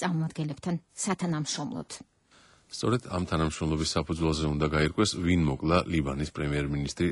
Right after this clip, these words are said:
Speaker 2: რაფიკ ჰარირი. ურევია თუ არა, ამ წელს თებერვალში მომხდარ მკვლელობაში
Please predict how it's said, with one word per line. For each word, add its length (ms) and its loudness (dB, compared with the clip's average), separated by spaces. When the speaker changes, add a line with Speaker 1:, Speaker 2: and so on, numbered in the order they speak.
Speaker 2:
რაფიკ 300 0
ჰარირი. 400 2
ურევია 560 4
თუ 100 -10
არა, 160 4
ამ 320 0
წელს 320 -2
თებერვალში 480 2
მომხდარ 320 -4
მკვლელობაში 480 4